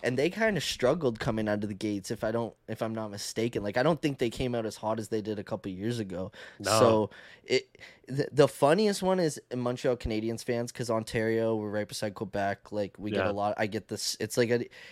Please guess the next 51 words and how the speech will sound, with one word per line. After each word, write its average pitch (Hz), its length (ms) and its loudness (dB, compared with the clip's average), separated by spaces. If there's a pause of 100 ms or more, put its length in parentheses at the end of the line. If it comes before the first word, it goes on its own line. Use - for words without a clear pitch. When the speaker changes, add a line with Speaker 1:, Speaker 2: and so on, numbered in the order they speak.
(160)
Speaker 1:
it's 139 160 -2
funny 139 420 0
because 117 380 -4
you, 117 180 -4
they're 113 240 -4
either 117 220 -2
a - 20 -6
Toronto 120 400 -2
fan. 143 300 0
If - 100 -8
you're 117 80 -2
not 120 160 -2
a 131 40 -4
Toronto 123 280 -4
fan, 123 160 -4
you're 117 100 -4
a 110 40 -6
Montreal 110 400 -2
fan, 107 260 -6
and 104 160 -6
if 98 160 -8
you're 107 100 -2
not 110 280 0
that, 107 280 2 (200)
you're 110 180 4
actually 113 220 0
pretty 113 280 -2
cool 107 200 -4
and 107 120 -4
probably 104 300 2
a 92 60 -4
Detroit 87 560 -6
fan. 82 260 -10 (300)
You 107 100 0
know 117 140 4
what 113 80 4
I 107 80 2
mean? 113 200 0
Like, 110 180 -2
you're 107 60 -4
pretty, 113 260 2
probably 110 340 -2
down 98 240 -4
to 101 80 -4
earth 95 160 -4
'cause 110 180 -2
it's 113 100 -2
just 123 140 -4
where 117 300 4
we 110 180 4
are, 107 300 2